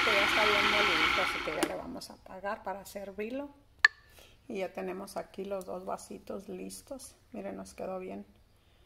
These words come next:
espesito. Si no se lo toma luego, si lo hace, se,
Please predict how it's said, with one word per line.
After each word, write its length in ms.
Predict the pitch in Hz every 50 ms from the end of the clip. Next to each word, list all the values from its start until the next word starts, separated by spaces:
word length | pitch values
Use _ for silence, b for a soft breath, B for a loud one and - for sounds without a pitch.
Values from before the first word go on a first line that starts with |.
| b b b b -
espesito. 640 | 233 220 226 - - 220 208 - 247 247 277 277
Si 140 | 262 - 254
no 160 | 233 214 220
se 140 | 233 - 285
lo 160 | 277 247 247
toma 280 | 240 - 240 247 262 254
luego, 300 | 240 240 240 247 262 254
si 140 | 254 240 214
lo 200 | 202 196 196 190
hace, 420 | 202 220 226 - 269 262 247 233 226
se, 500 | 226 - 208 196 196 196 190 - -